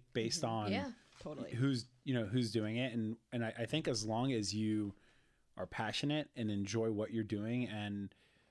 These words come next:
Speaker 1: um, it's safe for you first and foremost,
Speaker 2: Yeah.
Speaker 1: um, you know, I think go out and get it. I know,
Speaker 2: Mm-hmm.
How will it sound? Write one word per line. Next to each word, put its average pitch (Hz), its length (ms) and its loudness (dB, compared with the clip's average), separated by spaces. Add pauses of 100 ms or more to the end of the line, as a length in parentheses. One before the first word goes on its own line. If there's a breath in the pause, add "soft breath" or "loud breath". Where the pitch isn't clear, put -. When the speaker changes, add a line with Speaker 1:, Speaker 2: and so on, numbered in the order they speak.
(140 soft breath)
Speaker 1:
um, 80 480 -4
it's - 440 -8
safe 98 320 -2
for - 120 -4
you 135 160 2
first 113 300 -2
and 117 100 -4
foremost, 113 600 -2 (440 soft breath)
Speaker 2:
Yeah. 98 220 -2
Speaker 1:
um, 87 240 -4
you 123 140 0
know, 123 80 0
I 107 100 -2
think 160 280 -2 (680)
go 131 160 4
out 131 160 0
and 107 100 -4
get 117 160 0
it. 104 140 -6
I 107 60 -4
know, 110 240 2
Speaker 2:
Mm-hmm. 92 120 -10